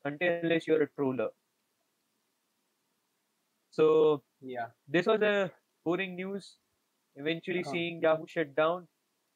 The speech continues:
Speaker 1: I'll
Speaker 2: Yeah,
Speaker 1: have to update
Speaker 2: so
Speaker 1: my school, write an application that please switch it to my father's Gmail account, else it will be a big trouble for us.
Speaker 2: <laughs>
Speaker 1: And moving on, we have the last very exciting news
Speaker 2: I just want to ask
Speaker 1: from
Speaker 2: one,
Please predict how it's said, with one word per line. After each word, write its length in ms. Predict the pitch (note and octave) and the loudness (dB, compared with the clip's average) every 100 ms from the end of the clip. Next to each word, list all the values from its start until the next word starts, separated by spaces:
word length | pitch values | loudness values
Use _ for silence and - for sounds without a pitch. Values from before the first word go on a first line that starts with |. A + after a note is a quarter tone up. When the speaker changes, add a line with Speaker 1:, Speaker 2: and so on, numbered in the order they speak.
| _ _ _ _ _ D#3+ | _ _ _ _ _ -4
Speaker 1:
I'll 80 | C3 | -2
Speaker 2:
Yeah, 40 | |
Speaker 1:
have 80 | - | 0
to 100 | F3 | -2
update 260 | C3 - F3 | -2 -2 -2
Speaker 2:
so 20 | |
Speaker 1:
my 140 | F#3 | -6
school, 460 | - - F3+ F#3 F3+ D3+ | -6 -8 -6 -4 -8 -10
write 280 | C#3 D3 D#3+ | 0 2 2
an 100 | E3+ | 2
application 760 | D#3+ D#3+ E3+ E3 E3 - F3+ F3 _ | 0 -2 -8 -4 -4 -4 -12 -16 _
that 200 | C#3 C#3 - | -4 -4 -6
please 280 | D#3+ E3 - | -6 -6 -6
switch 160 | D#3+ - _ | -8 -8 _
it 100 | D#3+ - | -8 -6
to 80 | D3 | -8
my 120 | D3 | -6
father's 440 | - C#3 D3 C#3 | -4 -4 -4 -6
Gmail 280 | C3 D3+ C#3+ C#3 | -10 -8 -6 -8
account, 400 | _ - C3+ D#3+ _ _ _ _ - | _ -8 -8 -8 _ _ _ _ -2
else 120 | D3+ | -2
it 100 | D#3 | 0
will 140 | D3+ C#3+ - | -2 -4 -6
be 100 | D3+ | -2
a 180 | D3 C3+ B2 | 0 0 -2
big 200 | C#3+ C3+ | -4 -2
trouble 300 | C3+ B2+ C#3+ - | 0 0 0 -2
for 280 | C#3 C3 | 0 2
us. 300 | C3+ E3+ - _ _ _ _ _ _ | 2 2 -2 _ _ _ _ _ _
Speaker 2:
<laughs> 240 | D3+ - D#3 _ _ _ | -18 -16 -20 _ _ _
Speaker 1:
And 180 | C#3+ D3 - | -10 -10 -8
moving 200 | G#3+ G#3 | -4 0
on, 260 | G3+ G#3+ G3 | 2 2 0
we 160 | E3+ F3 | -4 2
have 260 | F3+ E3+ | 2 2
the 80 | D#3+ | 2
last 420 | D3+ D3 E3 E3 _ _ _ | 2 4 4 2 _ _ _
very 240 | C#3 D#3+ E3+ | -4 -2 -2
exciting 440 | - D3 D3 D#3+ - | -2 -4 -4 -8 -10
news 300 | D3 C3+ D3 | -16 -12 -8
Speaker 2:
I 60 | D3+ | -6
just 180 | D#3+ E3 | -6 -6
want 160 | F#3 G3 | -4 0
to 120 | F#3 | 2
ask 80 | D#3+ | 4
Speaker 1:
from 160 | D#3+ | 2
Speaker 2:
one, 160 | D#3+ D3 | 0 -6